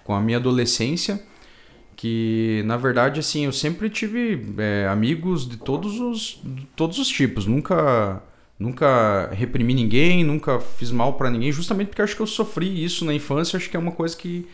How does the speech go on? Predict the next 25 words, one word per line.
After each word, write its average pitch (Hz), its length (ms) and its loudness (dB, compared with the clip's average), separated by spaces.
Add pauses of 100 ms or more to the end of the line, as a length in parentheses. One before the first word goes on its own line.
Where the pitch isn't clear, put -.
(260)
que - 80 -2
reverba, 120 580 4
né? 107 180 0 (400)
Só 151 220 0
que 226 140 -8
quando 220 200 0
a 226 40 0
gente 214 140 0
tá 214 100 0
na 214 60 2
adolescência, 180 1000 0
a 95 60 -6
gente 110 180 -4
percebe 143 540 -2
que 180 480 -6 (280)
essa - 220 -4
parte 147 340 -2
do 156 120 -4
dinheiro, 147 720 -2 (100)
às 104 140 -4
vezes, 131 160 0
não 151 180 2
é 170 60 0
tão 180 240 0
importante 180 720 2